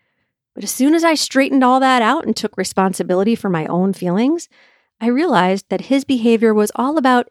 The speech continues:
his thoughts and feelings and had nothing to do with me. If you were to ask my mom or my kids or my sister about my cooking, they'd say, "We love your cooking. We've never had a bad meal at your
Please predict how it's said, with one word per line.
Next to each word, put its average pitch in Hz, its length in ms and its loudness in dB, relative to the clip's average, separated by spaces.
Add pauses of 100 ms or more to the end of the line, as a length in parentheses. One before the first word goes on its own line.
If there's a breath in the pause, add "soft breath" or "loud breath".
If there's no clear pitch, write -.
(120)
his 285 460 0
thoughts 226 340 0
and 233 120 -2
feelings 170 420 -2
and 202 140 -4
had 226 220 -2
nothing 269 680 0
to 262 100 0
do 202 240 2
with 190 220 0
me. 202 300 -2 (1080)
If - 160 -4
you 294 140 4
were 359 80 2
to 330 120 0
ask 262 260 -4
my 208 200 0
mom 269 520 2
or 196 120 -4
my 165 180 -4
kids 262 640 -2
or 196 160 -2
my 175 420 -4
sister 220 600 0
about 196 260 0
my 185 80 0
cooking, 214 500 -4 (360 soft breath)
they'd 247 200 0
say, 254 420 -2 (460)
"We 262 180 4
love 320 340 2
your 190 140 2
cooking. 175 400 -6
We've 220 160 2
never 254 220 2
had 277 160 -2
a 240 40 0
bad 226 240 -2
meal 269 240 2
at 269 80 -2
your 269 140 0